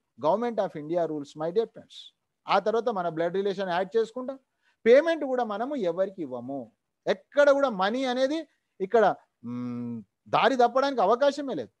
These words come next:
కంపెనీకే డైరెక్ట్ వెళ్ళిపోతుంది ఫ్రెండ్స్. WhatsApp వాలెట్ నొక్కగానే మీకు యాడ్ మనీ వస్తుంది. యాడ్ మనీ టచ్ చేయగానే మీకు సెవెంటీన్ సెవెంటీ ఉంటుంది. సెవెంటీన్ సెవెంటీ టచ్ చేయగానే మీకు అక్కడ గేట్‌వే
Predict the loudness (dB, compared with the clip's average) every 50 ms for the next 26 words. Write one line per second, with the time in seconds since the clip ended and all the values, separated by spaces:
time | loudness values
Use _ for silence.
0 | _ _ -6 -6 -4 -2 -2 -2 0 2 2 4 6 6 6 4 2 2 0 -2
1 | -2 0 0 0 0 0 -2 -6 -8 -6 -6 -6 -8 -8 -12 _ _ _ _ _
2 | _ _ _ -2 0 0 0 0 0 0 0 0 2 2 2 4 4 2 2 0
3 | -2 -4 -2 -2 0 0 0 0 0 -2 -4 -2 0 2 2 2 2 0 -2 -4
4 | -2 -2 -2 -2 -4 -8 -6 -4 -2 0 0 -2 -2 -4 -4 -2 -2 -2 -2 -2
5 | -2 -2 -2 -2 -2 -4 -6 -6 -8 -6 -2 -2 -2 -2 -4 _ _ _ _ _
6 | _ _ -2 0 0 0 0 -2 -4 -8 -6 -4 -4 -4 -4 -4 -6 -6 -6 -6
7 | -4 -4 -4 -4 -2 -4 -6 -6 _ _ _ _ -4 -2 0 0 0 0 -2 -6
8 | -4 -2 -2 -2 -2 -4 -4 -6 -6 -4 -2 -2 -2 -2 -4 -8 -6 -4 -2 0
9 | 0 2 0 0 0 -2 -4 -6 -8 _ _ _ _ -10 -8 -8 -4 -2 0 0
10 | 0 -2 -2 0 0 0 0 -2 -8 _ _ _ _ _ _ _ _ _ _ _
11 | _ 0 4 4 4 4 6 6 8